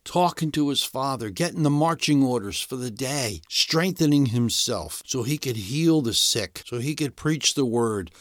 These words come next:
so he could come against those in religious circles that would come to challenge him and to mock him and to try to trap him. He was ready for it. Although he was God in the flesh,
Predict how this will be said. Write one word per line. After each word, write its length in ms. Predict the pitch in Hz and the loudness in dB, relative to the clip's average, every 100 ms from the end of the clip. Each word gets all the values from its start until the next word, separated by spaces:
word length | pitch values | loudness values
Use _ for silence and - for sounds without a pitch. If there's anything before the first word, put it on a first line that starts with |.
| _ | _
so 160 | - 131 | -4 -2
he 100 | 135 | -2
could 220 | - 131 | -4 -6
come 220 | - 160 | -2 0
against 500 | 160 151 156 139 - | 0 0 0 0 -2
those 500 | 127 123 107 87 - _ _ - | -2 0 0 -4 -6 _ _ -6
in 100 | 127 | -2
religious 560 | 123 113 135 127 120 | 0 2 2 2 0
circles 640 | - 139 127 - 98 - - | 0 0 -2 -2 -4 -4 -4
that 200 | 131 123 | -2 -2
would 260 | 120 107 98 | -2 -4 -4
come 480 | - 143 123 82 - _ _ _ | 0 2 2 0 -8 _ _ _
to 80 | 127 | -8
challenge 680 | - - 110 139 135 117 - | -4 -4 0 2 2 0 -2
him 340 | 104 87 85 _ _ - | -4 -6 -10 _ _ -16
and 120 | 95 | -12
to 120 | 113 | -8
mock 480 | 104 107 127 135 - | -6 -2 0 0 -4
him 380 | 117 98 87 80 _ _ - | -6 -6 -6 -14 _ _ -16
and 80 | 95 | -10
to 120 | 104 | -6
try 240 | - 120 | -2 -2
to 120 | 113 | -4
trap 440 | 95 - 123 127 - | -4 -2 0 -2 -4
him. 340 | 95 85 87 _ | -10 -10 -12 _
He 200 | - 139 | -6 -2
was 180 | 139 110 | 0 -2
ready 300 | 101 123 120 | 0 0 0
for 340 | 95 - 85 - | -4 -6 -8 -10
it. 60 | _ _ - | _ _ -10
Although 540 | 110 107 135 151 160 | -6 -2 0 4 2
he 240 | 151 170 175 | 2 0 0
was 540 | 156 131 110 98 - - | 2 2 0 -4 -10 -2
God 340 | 123 143 160 | 2 2 2
in 120 | 160 | 0
the 80 | 151 | -2
flesh, 640 | - - 120 104 - - | -2 -4 -4 -4 -8 -10